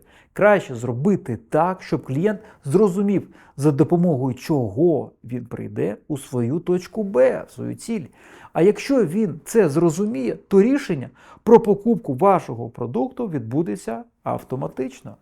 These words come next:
Якщо ви продаєте емоції, кінцевий стан, у яких відчуття будуть зашкалювати, то потрібно зробити так, щоб клієнт у своїй уяві опинився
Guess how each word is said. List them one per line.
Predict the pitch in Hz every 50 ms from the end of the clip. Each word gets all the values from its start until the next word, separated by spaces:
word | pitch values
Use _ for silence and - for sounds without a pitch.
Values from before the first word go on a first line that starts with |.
| _ _ - -
Якщо | 156 165 160 - 247 254
ви | 226 220
продаєте | - 175 175 147 143 143 139 135 139 185 196
емоції, | 175 135 123 123 127 123 123 - - 120 123 131 -
кінцевий | - 156 127 - - 214 214 208 -
стан, | - - - 135 131 135 -
у | 156
яких | 143 143 139 208 208 - -
відчуття | 165 - - 151 135 - 190 170 135
будуть | 131 143 139 139 135 120
зашкалювати, | 117 147 - - - - 117 117 120 127 139 143 - - 185 - - - - _ _
то | - 208 202
потрібно | 202 170 165 - - 170 202 226 185 175
зробити | 131 - 151 143 131 131 165 202 185 196 - 110 110 - _ -
так, | - 113 117 147 180 185 -
щоб | - - 143 - -
клієнт | - 123 117 113 120 170 190 185 - _ -
у | - 190 180
своїй | - - 147 156 165 175 160 147 - -
уяві | 151 143 123 113 127 135 160 202 185 135 - - -
опинився | 160 147 139 - 135 120 123 165 196 190 - -